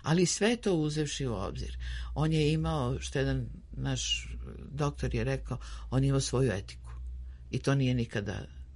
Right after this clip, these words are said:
ovi, pogazio. E pa sad, ako bi ljudi koji su ga dobro poznavali, znali o tome ili pričali o tome,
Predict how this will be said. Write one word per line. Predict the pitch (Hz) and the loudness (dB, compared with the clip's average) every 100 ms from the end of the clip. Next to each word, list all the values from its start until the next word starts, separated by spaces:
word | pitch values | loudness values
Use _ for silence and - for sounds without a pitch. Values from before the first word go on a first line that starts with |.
| - - - - | -18 -18 -16 -10
ovi, | 95 78 98 | -8 -6 -4
pogazio. | - 104 - 90 - - - - - - - - - - | 0 0 0 -4 -8 -14 -18 -20 -20 -20 -18 -18 -14 -6
E | 147 | -2
pa | 147 | 0
sad, | - 185 175 | 2 2 2
ako | 151 151 | 0 0
bi | 160 | 2
ljudi | 165 170 160 | 4 2 2
koji | 139 | 0
su | 135 151 | -2 0
ga | |
dobro | 147 165 190 185 | 2 4 2 0
poznavali, | 127 135 127 131 131 | -2 0 0 2 2
znali | 131 139 160 139 | 2 4 2 2
o | 107 | -2
tome | - 107 95 | -2 -4 0
ili | 110 120 | 0 0
pričali | 123 143 - 143 90 | 0 0 0 -2 -2
o | |
tome, | - 110 131 | -4 -4 -4